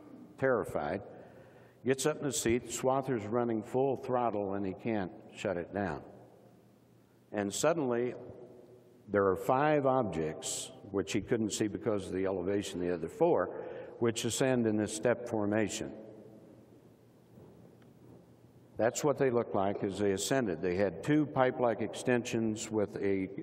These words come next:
uh, six-foot column of, of white something. They reached the base of the clouds, about three hundred feet. They formed a perfect north-south formation and disappeared into the clouds.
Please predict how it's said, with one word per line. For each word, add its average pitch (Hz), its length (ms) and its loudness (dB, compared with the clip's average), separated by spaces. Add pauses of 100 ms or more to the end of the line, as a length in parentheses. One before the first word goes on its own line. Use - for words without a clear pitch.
(180)
uh, 92 140 -8
six-foot - 640 -2
column 120 320 2
of, 92 260 -4 (840)
of 92 160 -2
white 104 300 -2
something. - 380 -4 (1600)
They 107 120 4
reached 151 360 0
the 120 60 -6
base 131 340 2
of - 60 -8
the 113 60 -2
clouds, 117 500 0
about 101 260 0
three 131 160 0
hundred 117 220 -2
feet. 123 320 -2
They 101 100 -2
formed 120 560 -2
a 98 140 -2
perfect 123 520 -4
north-south 104 720 0 (220)
formation 110 640 -2 (420)
and 92 140 -4
disappeared 101 560 0
into 85 260 -4
the 82 100 -10
clouds. 87 520 -6